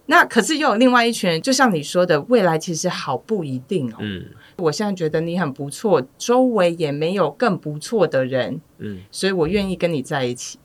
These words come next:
Speaker 2: 你刚刚讲的那些东西，我，我都有听过我朋友在跟我聊过这个问题。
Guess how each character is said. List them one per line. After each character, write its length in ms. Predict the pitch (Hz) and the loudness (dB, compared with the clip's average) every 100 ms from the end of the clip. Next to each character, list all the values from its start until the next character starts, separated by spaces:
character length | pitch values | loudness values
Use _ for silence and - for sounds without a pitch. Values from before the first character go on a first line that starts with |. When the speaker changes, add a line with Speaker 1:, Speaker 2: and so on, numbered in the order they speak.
| _ _ _ 123 | _ _ _ -10
Speaker 2:
你 140 | 113 | 0
刚 120 | 135 | 2
刚 100 | 147 | 4
讲 180 | 135 101 | 2 -2
的 80 | 117 | -2
那 20 | |
些 80 | 113 | -2
东 160 | 117 | -4
西， 80 | 113 | 0
我， 80 | 110 101 | 0 0
我 100 | 110 | 6
都 120 | 139 | 6
有 80 | 110 | 6
听 180 | 113 | 2
过 120 | 113 113 | 2 2
我 40 | |
朋 100 | 113 | 2
友 80 | 95 | -2
在 80 | 98 | -4
跟 140 | 104 | -4
我 200 | 101 85 | -4 -4
聊 240 | 82 87 85 | -4 -4 -4
过 180 | 113 | -4
这 100 | 98 | -4
个 80 | 95 | -2
问 220 | 90 92 | -2 -4
题。 160 | - 71 | -6 -16